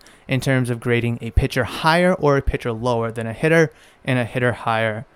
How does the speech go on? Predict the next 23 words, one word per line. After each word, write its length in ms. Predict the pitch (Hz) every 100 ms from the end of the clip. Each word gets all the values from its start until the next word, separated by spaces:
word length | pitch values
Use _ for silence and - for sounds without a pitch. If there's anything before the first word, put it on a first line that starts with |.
| _ _
or 140 | 196 160
lower 420 | 117 110 110 110
than 120 | 113
a 60 | 104
pitcher. 420 | - 123 120 110 - _ _ _ _ _ _ -
And 140 | 135
I 180 | 127 156
totally 320 | 165 160 170 160
left 240 | 151 151
D 120 | 156
J 120 | 156
LeMahieu 420 | 151 151 151 147 147
off 240 | 127 -
my 120 | 123
list, 400 | 117 110 - - - -
and 120 | 120
I 100 | 117
do 180 | 117 160
have 220 | 123 147
a 60 | 139
few 220 | - 127
reasons 380 | 120 113 110 -
why. 160 | -